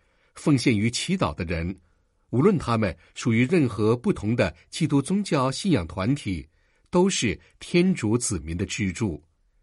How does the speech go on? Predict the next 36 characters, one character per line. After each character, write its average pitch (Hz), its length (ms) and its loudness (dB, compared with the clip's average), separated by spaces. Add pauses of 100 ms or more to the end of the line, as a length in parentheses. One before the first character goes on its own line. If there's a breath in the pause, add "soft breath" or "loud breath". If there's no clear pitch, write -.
(460)
接 190 200 4
着， 101 260 -2 (480)
教 123 240 2
宗 135 140 0
的 120 80 4
思 196 240 0
绪 120 320 0
转 85 240 -4
到 104 180 0
了 85 220 -4 (300 soft breath)
遭 120 220 2
受 110 200 2
飓 180 240 0
风 147 320 2
打 85 180 -2
击 - 180 -4
的 98 120 0
马 82 220 -4
拉 98 180 0
维， 87 340 -6 (560)
说 92 280 -4
道 80 280 -4 (640)
：“我 120 180 4
为 123 140 2
死 123 300 0
者、 90 420 -2 (160)
伤 139 400 0
者 95 320 -4 (280)
和 131 120 0
流 117 240 4
离 117 140 0
失 202 220 -4
所 151 200 2
者 95 260 0
祈 - 340 -4
祷， 87 280 0